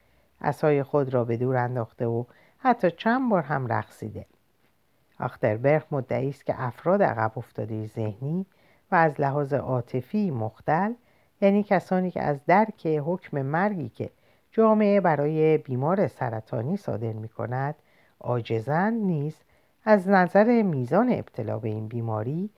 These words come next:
در حد پایین‌تری قرار دارند. در یک دوره چهار ساله در تگزاس، که تنها حدود چهار درصد از مرگ و میرهای این دو گروه از سرطان بوده،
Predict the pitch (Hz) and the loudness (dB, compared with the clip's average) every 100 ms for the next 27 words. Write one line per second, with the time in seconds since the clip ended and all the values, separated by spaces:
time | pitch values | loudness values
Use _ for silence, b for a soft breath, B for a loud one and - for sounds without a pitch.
0 | b b _ 135 107 139 - 190 - 123 | b b _ -6 -4 -4 -2 -4 -4 -4
1 | 113 - 214 165 107 110 110 107 110 107 | -6 0 2 2 -2 -6 -6 -8 -8 -10
2 | 107 - _ _ _ _ _ _ _ _ | -10 -14 _ _ _ _ _ _ _ _
3 | _ - 123 117 131 131 117 113 123 135 | _ -4 -4 -2 -4 -4 -6 -4 -4 -6
4 | - 123 113 - 131 123 143 113 - 127 | -6 -6 -6 -6 -6 -4 -4 -6 -6 -10
5 | 110 135 165 196 - b b b _ 208 | -8 -4 -4 -4 -8 b b b _ -6
6 | 196 175 147 160 151 147 135 135 135 - | 0 0 0 -2 -2 -2 -4 -2 -2 -2
7 | 147 190 247 120 107 - 113 113 107 117 | 0 0 0 -4 -6 -8 -6 -6 -8 -8
8 | 117 113 113 110 110 117 117 113 - b | -6 -6 -6 -8 -6 -4 -2 -4 -6 b
9 | b b b 202 196 151 120 123 127 120 | b b b -2 0 0 -2 -2 -4 -6
10 | - - 120 - 120 110 - 117 110 107 | -10 -12 -12 -8 -6 -6 -8 -8 -8 -8
11 | 110 170 214 | -4 -2 -2